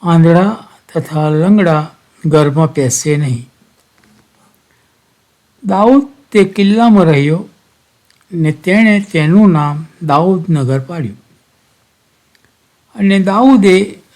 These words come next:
મિલ્લોથી માંડીને અંદરની તમામ જગ્યામાં ઇમારતો ઉઠાવી. અને દાઉદ અધિકાધિક મોટો થતો ગયો, કેમ કે સૈન્યોના ઈશ્વર યહોવા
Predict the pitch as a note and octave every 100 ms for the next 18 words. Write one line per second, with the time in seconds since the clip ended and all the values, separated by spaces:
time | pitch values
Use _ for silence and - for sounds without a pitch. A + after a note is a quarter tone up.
0 | _ F#3 F3+ F3+ A3 A#3 G3+ F3+ E3+ E3+
1 | F#3+ A3+ F3 D#3+ E3 _ _ _ _ F3+
2 | F3 F3+ G3 F3+ E3 E3+ E3+ E3+ G3+ A3
3 | F#3 D#3 D3 F#3+ F3+ E3 D#3+ - _ _
4 | _ F#3 F3+ G3+ G3 E3 D#3+ D#3+ E3 E3+
5 | D#3+ G2+ G#2 _ _ _ _ _ _ _
6 | _ _ _ _ _ _ _ _ _ F3
7 | D#3 D#3 D#3+ G3+ F#3+ G3 G3 _ _ -
8 | D3 D3 F#3 G#3 G3+ D#3+ A3 A3 - E3
9 | D#3 E3+ - C#3+ C3 C#3+ D#3+ A#2 - _
10 | _ _ _ _ _ _ _ _ _ _
11 | _ _ _ - C#3 C#3 B2+ D3+ C3 F3+
12 | G3 G#3+ A#3+ A3 G#3+ G3+ - F#3 E3+ F#3+
13 | G3+ G3+ E3+ F3